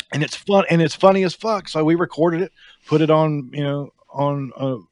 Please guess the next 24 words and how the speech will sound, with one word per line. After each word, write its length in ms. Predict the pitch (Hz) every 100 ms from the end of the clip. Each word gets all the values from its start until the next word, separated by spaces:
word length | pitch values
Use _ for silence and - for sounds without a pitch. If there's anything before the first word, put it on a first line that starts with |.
| _ _ _ - _ 131
s-, 360 | - - 120
started 360 | - 147 151 143
an 80 | 143
R 180 | 147
S 220 | 151 147 147
S 160 | 147
feed 340 | - 147 156 135
and 80 |
all 100 | 147
this 160 | 147 151
shit, 300 | - 147 123
found 320 | 143 147 135 - - -
Anchor 460 | 147 160 151 156 156
and 80 |
all 220 | 147 151 147
this, 400 | 147 156 - - - - 135
and 420 | 135 131 123 117 _ _ _ _ _ _ _ _
here, 300 | 127 147 151 127 135
you 100 | 139
know, 80 |
here 160 | 131 160
we 100 | 156
went, 420 | 151 190 139 - -
and 520 | 135 127 127 120